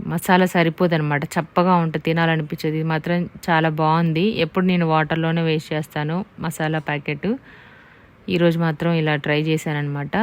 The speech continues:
టేస్ట్ బాగుంది. మనం తింటుంటే ఆ పాలకూర ఫ్లేవర్ అయితే ఏం లేదు. పిల్లలు కూడా కొంచెం ఏదైనా స్మెల్ వస్తుందేమో, కనిపెట్టేస్తారేమో అనుకున్న. గ్రీన్ నూడిల్స్ అని చెప్పేస్తే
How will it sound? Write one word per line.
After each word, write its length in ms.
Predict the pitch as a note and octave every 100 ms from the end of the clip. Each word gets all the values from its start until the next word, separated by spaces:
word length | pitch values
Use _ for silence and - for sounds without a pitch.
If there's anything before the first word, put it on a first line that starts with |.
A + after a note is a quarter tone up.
| A#3+ G#3+
టేస్ట్ 300 | F#3 F3+ F#3+
బాగుంది. 380 | F#3 F3+ F#3 G3+
మనం 200 | F#3+ F3
తింటుంటే 540 | F#3 F3+ G3+ F#3+ G#3+ A3 - - - - -
ఆ 60 | F3 -
పాలకూర 540 | E3+ E3+ F3+ F#3 G3
ఫ్లేవర్ 420 | F#3+ G3+ F3+ F3 F3
అయితే 180 | E3 F3
ఏం 180 | E3+ F3
లేదు. 320 | E3+ E3 D#3+ G3 C4 - - - -
పిల్లలు 300 | F#3 F3+ F3+
కూడా 180 | F3+
కొంచెం 380 | F3 E3+ E3+ E3+ D#3 D#3 - - - - - - - - - - - -
ఏదైనా 240 | F3 F3 F3
స్మెల్ 320 | - F3+ F#3
వస్తుందేమో, 600 | F3+ F#3+ E3+ E3 D#3+ D#3+ D#3+ D#3
కనిపెట్టేస్తారేమో 920 | E3 E3 E3 E3 E3+ E3 - D#3+ D#3 D3+
అనుకున్న. 320 | D3+ D3+ D#3 D#3+
గ్రీన్ 260 | E3+ E3+
నూడిల్స్ 360 | E3+ E3+ E3+ E3+
అని 160 | D#3+ D#3+
చెప్పేస్తే 520 | D#3 - D#3+ -